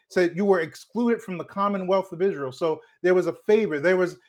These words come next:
there was a blessing, the spiritual blessing that was entitled to the, the, the co-, the people of Israel. You know, there was a, a, a blessing that was entitled to them that we were excluded from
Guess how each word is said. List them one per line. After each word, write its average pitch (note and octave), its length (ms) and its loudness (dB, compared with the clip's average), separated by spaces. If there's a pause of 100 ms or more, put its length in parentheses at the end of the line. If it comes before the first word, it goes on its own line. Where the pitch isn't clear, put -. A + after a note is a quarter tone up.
there F3+ 140 4
was E3 120 -2
a D#3+ 80 0
blessing, D3+ 580 0
the B2+ 100 -10
spiritual G#3 480 -4
blessing F3+ 460 -4 (300)
that F3 240 4 (100)
was D#3 340 -2
entitled F3 800 -2
to F3+ 100 -6
the, D3+ 240 -4 (240)
the, D#3 220 -4
the D3 200 -4
co-, - 260 -16
the D3+ 140 -4 (120)
people G3 340 -4
of D#3+ 120 -2
Israel. C3+ 440 -4 (280)
You F#3 100 0
know, F3+ 120 2
there F#3 160 2
was F3+ 120 -2
a, F#3 80 2
a, D#3+ 380 0
a D3 100 -4
blessing G#3 380 0
that D#3 140 -6
was C#3+ 120 -10
entitled G#3+ 440 0
to D3 80 -10
them C#3 260 -8 (280)
that F3 160 4
we F#3+ 120 0
were F3 220 2
excluded A#3 680 -2
from C#3+ 400 -6